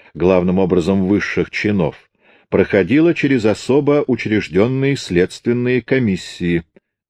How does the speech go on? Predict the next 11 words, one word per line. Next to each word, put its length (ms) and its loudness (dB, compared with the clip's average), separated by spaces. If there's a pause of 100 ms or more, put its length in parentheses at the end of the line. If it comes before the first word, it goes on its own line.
судные. 760 -4 (2750)
Отношение 640 2
к 60 -10
офицерам, 580 0
назначенным 760 0 (120)
в 80 -2
офицерские 760 -2
роты, 380 0 (340)
было 260 2
довольно 460 2
ровное. 560 -2